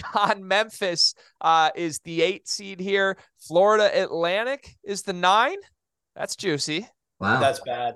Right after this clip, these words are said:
Speaker 3: That's poor. I mean, that's, that's hurts my feelings because, uh, Florida Atlantic's a dominant team. Y-, you could argue the eight, I guess. They're a hard team to, to place just based on the fact they, uh, don't play in the big league, but, uh,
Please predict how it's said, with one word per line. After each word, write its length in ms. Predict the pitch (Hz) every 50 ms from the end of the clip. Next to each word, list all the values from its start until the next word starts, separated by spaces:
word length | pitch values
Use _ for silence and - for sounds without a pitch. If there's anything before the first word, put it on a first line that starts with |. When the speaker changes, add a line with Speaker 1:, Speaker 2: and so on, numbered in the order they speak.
| - _
Speaker 3:
That's 220 | 160 170 180 170 -
poor. 480 | - - 165 160 143 127 104 - - _ -
I 120 | 143 143
mean, 200 | 143 143 143 139 139
that's, 240 | 143 139 143 - - - - 123 131
that's 460 | 139 135 131 - - - - - _ - _ _
hurts 280 | - - 131 147 - -
my 100 | 127 107
feelings 480 | - - 110 98 95 90 - - - _ _ _ _ _ _ _ _ _ _ _ _ _ _ _ _ _ _ -
because, 440 | 135 113 - 143 135 127 120 113
uh, 260 | 123 123 117 117 113 107 -
Florida 220 | - 160 156 139 131
Atlantic's 260 | 131 131 123 104 -
a 80 | 117 107
dominant 440 | 123 117 117 117 113 110 107 110 -
team. 380 | - 123 120 117 113 107 104 - _ _ _ _ _ _ _ _ _ _ _ _ _ _ _ _ _ -
Y-, 80 | 151
you 180 | 151 147 175 180
could 140 | 196 196 185
argue 260 | 180 190 175 165 170
the 160 | 147 131 -
eight, 240 | 147 147 147 151 147 -
I 100 | 139 139
guess. 360 | 135 135 135 135 135 131 131 -
They're 140 | 165 190
a 60 | 185 151
hard 200 | 165 180 170 -
team 220 | - 180 175 160
to, 220 | 156 147 139 139 - - _ _ _ _ _ _ _ -
to 100 | 139 127
place 400 | - - 156 147 156 170 156 -
just 200 | - 139 120 -
based 240 | - 139 135 131 -
on 80 | 139
the 60 | 131 117
fact 340 | - 135 135 135 127 - -
they, 220 | 135 123 117 117
uh, 280 | 117 117 113 113 110 - -
don't 200 | - 123 127 - -
play 220 | - 135 131 131
in 60 | 131
the 80 | 127 120
big 260 | 110 127 135 131 123
league, 380 | 131 139 143 160 185 180 - 120
but, 280 | 131 123 - - - - _ _ _ _ _ _ _ _ _ _ _ _ _ _ -
uh, 100 | -